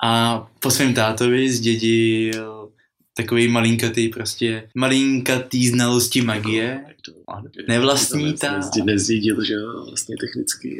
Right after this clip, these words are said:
Speaker 2: jo.
Speaker 1: No nezdědil, nezdědil to ve smyslu, že by to měl pokrevně zděděný, ale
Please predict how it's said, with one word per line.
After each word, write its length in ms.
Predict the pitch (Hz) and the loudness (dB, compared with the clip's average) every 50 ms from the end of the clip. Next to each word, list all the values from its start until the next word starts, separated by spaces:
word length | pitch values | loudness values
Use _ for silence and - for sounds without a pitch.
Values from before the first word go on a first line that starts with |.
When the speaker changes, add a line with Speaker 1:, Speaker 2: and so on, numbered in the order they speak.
| - | -14
Speaker 2:
jo. 60 | - - - - - - - - - - - - - - - - _ _ _ _ - | -12 -8 -4 -4 -2 -2 -2 -2 -4 -4 -6 -8 -10 -12 -14 -20 _ _ _ _ -2
Speaker 1:
No 80 | 139 139 | 0 2
nezdědil, 540 | 151 143 143 165 180 156 165 170 160 120 - | 2 2 2 2 2 2 2 0 0 0 0
nezdědil 920 | 151 147 139 151 151 151 - 143 143 139 139 139 139 139 139 139 139 135 | 0 -2 0 0 -2 -2 0 0 0 2 2 2 0 0 0 0 -2 -2
to 140 | 139 147 139 | 0 0 0
ve 100 | 139 139 | 2 2
smyslu, 360 | 139 139 135 123 - 139 131 | 2 0 0 0 2 2 2
že 100 | 127 127 | 2 2
by 100 | 127 127 | 2 2
to 100 | 131 127 | 2 2
měl 160 | 127 139 143 | 0 0 0
pokrevně 480 | 139 123 117 - - 117 117 120 120 113 | -2 -4 -4 -2 -2 -2 0 0 -2 -2
zděděný, 560 | 117 117 113 110 113 113 120 139 175 196 - | -2 -4 -4 -2 -2 -4 -4 -4 -8 -10 -10
ale 520 | 131 120 120 120 120 120 120 120 120 120 | -8 -8 -8 -8 -8 -10 -12 -14 -16 -18